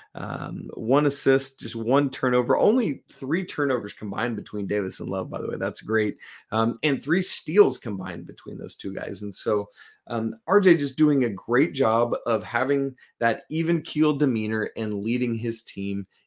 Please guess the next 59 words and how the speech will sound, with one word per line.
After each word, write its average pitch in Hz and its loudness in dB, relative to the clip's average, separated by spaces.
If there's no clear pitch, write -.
in 101 -6
a 95 -6
great 101 -6
way. 95 -6
I, 110 -4
I 104 -4
just 131 -2
so 156 10
excited 123 4
for 120 -4
what 113 4
R 117 -2
J 113 0
Davis 107 -2
is 110 -10
going 107 -4
to 104 -2
bring 104 -6
to 104 -8
this 98 -8
team 98 -8
this 101 -6
year. - -10
R 143 6
J 139 10
Davis, 127 10
by 123 6
the 131 6
way, 120 4
whom 120 2
already 120 6
picked 131 -2
up 117 0
some, 110 -6
some 117 -4
nicks 131 -2
and 104 -6
cuts, - -4
um, 101 -4
ha-, 131 -10
got 123 0
bumped 131 -2
to 131 -6
the 117 -4
ground 117 -2
pretty 127 -2
hard 117 0
at 98 0
one 117 -4
point, 120 -6
was 101 -10
slow 113 -2
to 107 -6
get 110 0
up. 117 0
Same 139 -2
with 120 -6
Leaky 113 -8
Black, 135 -2